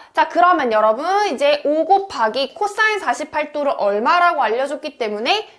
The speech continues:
영점육칠이라고 알려줬기 때문에 이렇게 곱하면 되겠죠. 해볼까요, 여러분? 육십칠 곱하기 오로 먼저 가볼게요. 그럼 오 칠에 삼십오고, 오 육에 삼십이니까, 음, 삼백삼십오인데 공 앞으로 두 개 땡겨야 되겠죠.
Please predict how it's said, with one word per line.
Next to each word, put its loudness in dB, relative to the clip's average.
영점육칠이라고 0
알려줬기 -4
때문에 -4
이렇게 -6
곱하면 -2
되겠죠. -6
해볼까요, 2
여러분? -6
육십칠 -6
곱하기 -4
오로 0
먼저 -2
가볼게요. -4
그럼 -2
오 0
칠에 0
삼십오고, 0
오 -2
육에 0
삼십이니까, -2
음, -2
삼백삼십오인데 2
공 4
앞으로 -2
두 -4
개 4
땡겨야 2
되겠죠. -6